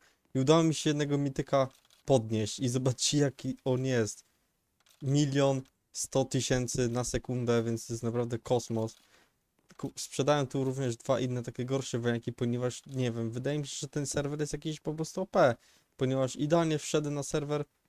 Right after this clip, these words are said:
i znalazłem dwa mityczne spawny. Jednego nie udało mi się podnieść, ale to był taki, a drugi to był właśnie ten, czyli endermanowy, również diamentowy, więc naprawdę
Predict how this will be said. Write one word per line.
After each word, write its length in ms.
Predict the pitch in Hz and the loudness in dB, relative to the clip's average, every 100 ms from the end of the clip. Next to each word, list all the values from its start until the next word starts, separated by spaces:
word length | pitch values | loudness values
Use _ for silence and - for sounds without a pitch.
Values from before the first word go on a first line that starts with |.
| _ | _
i 80 | 131 | -4
znalazłem 420 | 131 139 135 127 | 2 2 2 -2
dwa 160 | 120 135 | 2 2
mityczne 640 | 135 - 131 - 127 120 - | 2 -2 -4 -4 -4 -4 -6
spawny. 680 | - - 135 127 127 123 123 123 | -14 -2 4 4 4 0 -2 -2
Jednego 380 | 123 123 120 | 0 0 0
nie 100 | 123 | -2
udało 240 | 123 123 123 | 0 0 -2
mi 100 | 120 | -2
się 140 | - | -6
podnieść, 400 | 113 123 123 113 | -4 -4 -2 -4
ale 120 | 117 | -4
to 120 | 110 117 | -2 -4
był 140 | 117 | -4
taki, 460 | - 123 - 135 131 _ _ _ | 0 0 0 -4 -4 _ _ _
a 100 | 120 | 0
drugi 320 | 120 120 120 | 2 2 0
to 140 | 113 117 | -2 -2
był 120 | 117 | -2
właśnie 320 | 113 107 113 | -4 -4 -6
ten, 320 | - 123 120 - _ _ _ _ | 2 2 2 -4 _ _ _ _
czyli 380 | - 113 113 113 | 2 4 4 0
endermanowy, 840 | 123 117 117 120 120 107 110 110 110 _ _ _ _ _ _ _ _ _ _ | 0 2 2 2 0 0 0 -2 -4 _ _ _ _ _ _ _ _ _ _
również 380 | 127 110 110 113 | -8 -6 -6 -6
diamentowy, 500 | 123 139 135 107 107 | -6 -8 -8 -8 -8
więc 280 | 110 110 - | -8 -10 -10
naprawdę 480 | 117 123 117 120 | -4 -2 -2 -6